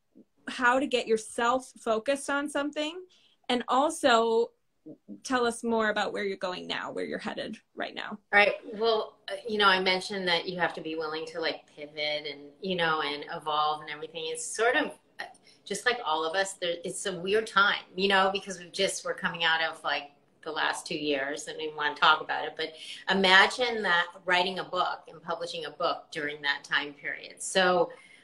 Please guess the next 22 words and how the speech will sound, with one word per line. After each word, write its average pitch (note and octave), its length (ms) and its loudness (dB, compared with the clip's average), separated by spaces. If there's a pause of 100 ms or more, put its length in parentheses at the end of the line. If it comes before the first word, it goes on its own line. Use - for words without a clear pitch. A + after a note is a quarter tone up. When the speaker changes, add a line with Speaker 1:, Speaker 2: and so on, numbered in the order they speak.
(120)
Speaker 2:
like, F3+ 180 0 (440)
not A3 320 8
only B3 260 4
did F3+ 220 0
our E3 300 2
life F3 500 0
turn G3+ 260 -4
around, G#3 600 0 (100)
but F3 240 -4
then, F3 360 -2 (840)
like, F#3 280 -6 (200)
I G3+ 60 -6
was F#3+ 160 -4
trying G#3 240 6
to F#3+ 60 0
write F3 200 4
a E3+ 120 -8
book F#3+ 320 4
at E3 80 -14
the E3+ 60 -14
beginning D#3+ 640 -4 (120)
of D3+ 300 -4